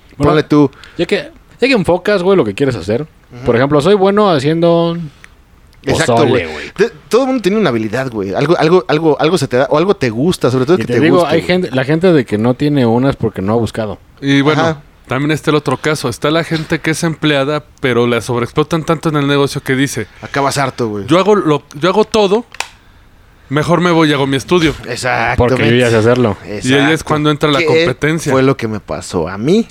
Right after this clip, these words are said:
Speaker 2: Precisamente eso. Yo hacía todo en una empresa de ingeniería y dije, Ay, pues, güey, para ganarme quince mil pesos al mes,
Speaker 1: Lo
Speaker 2: güey.
Speaker 1: puedo hacer yo.
Speaker 2: Para que mi patrón se esté metiendo un millón, dos millones de pesos al mes, güey.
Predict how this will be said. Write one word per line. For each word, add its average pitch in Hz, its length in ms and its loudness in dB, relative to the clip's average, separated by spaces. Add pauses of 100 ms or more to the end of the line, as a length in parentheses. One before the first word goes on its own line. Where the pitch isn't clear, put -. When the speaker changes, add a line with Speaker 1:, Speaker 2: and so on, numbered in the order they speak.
Speaker 2:
Precisamente 131 800 2
eso. 220 300 2 (320)
Yo 117 160 0
hacía 117 240 0
todo 143 300 4
en 127 60 -2
una 131 180 -4
empresa 151 580 0 (600)
de 110 80 -8
ingeniería 120 400 0
y 151 60 4
dije, 123 240 -2
Ay, 110 320 -8
pues, 110 120 -14
güey, 123 260 0
para 110 320 -4
ganarme 123 420 -2
quince 110 380 -2
mil 123 200 2
pesos 117 400 -2
al 107 140 -4
mes, 139 240 2
Speaker 1:
Lo 101 80 -6
Speaker 2:
güey. 98 120 -2
Speaker 1:
puedo 95 140 -2
hacer 90 220 -2
yo. 131 140 2
Speaker 2:
Para 120 220 -2
que 113 140 -4
mi 113 120 -2
patrón 127 400 0
se 123 80 -2
esté 139 200 -2
metiendo 139 500 2
un 135 100 -2
millón, 127 360 -2
dos 131 160 -2
millones 131 320 -2
de 104 100 -6
pesos 120 400 -6
al 101 160 -6
mes, 131 280 0
güey. 160 240 2